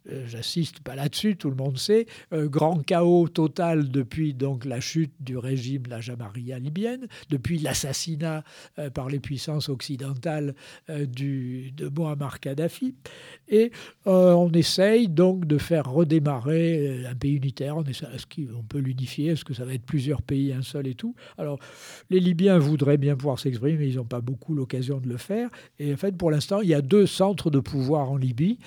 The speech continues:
Alors, ces deux centres de pouvoir sont en désaccord à peu près sur tout. Ils contrôlent chacun une partie du pays. Ils sont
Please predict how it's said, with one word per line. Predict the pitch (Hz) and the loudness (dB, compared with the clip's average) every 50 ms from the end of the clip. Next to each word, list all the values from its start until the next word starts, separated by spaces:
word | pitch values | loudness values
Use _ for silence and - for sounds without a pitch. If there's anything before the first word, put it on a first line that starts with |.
| - - - - | -20 -20 -12 -8
Alors, | 151 151 - - - - | -6 -6 -6 -8 -14 -8
ces | - - 185 | -2 0 2
deux | 175 202 | 4 4
centres | - - 185 175 151 143 151 | 4 4 2 0 2 2 0
de | 151 | 0
pouvoir | 131 131 156 147 139 - | 2 2 0 0 0 -2
sont | - 147 | -2 -2
en | 143 139 | -2 0
désaccord | 139 139 135 139 131 - 151 135 135 | 0 0 0 0 -2 -2 -2 -2 -2
à | 131 | -2
peu | 127 127 | -4 -4
près | 120 127 135 | -6 -6 -8
sur | - - 135 110 | -8 -8 -10 -10
tout. | - 214 226 254 262 | -8 -6 -4 -2 -2
Ils | 220 139 | -2 0
contrôlent | 175 170 160 135 - 175 160 | 0 0 0 0 0 -2 -2
chacun | 139 - 156 151 - 170 165 | -2 -2 -2 -2 0 0 0
une | 160 139 120 | 0 0 -2
partie | 139 123 - - 151 127 | -6 -6 -6 -6 -6 -6
du | 123 117 | -6 -6
pays. | - 135 127 147 180 214 240 240 - - - - - - _ _ | -6 -4 -2 -2 -2 -2 -4 -6 -10 -16 -20 -20 -20 -20 _ _
Ils | 175 175 - | -2 -2 0
sont | - 196 196 190 185 | 2 4 4 4 4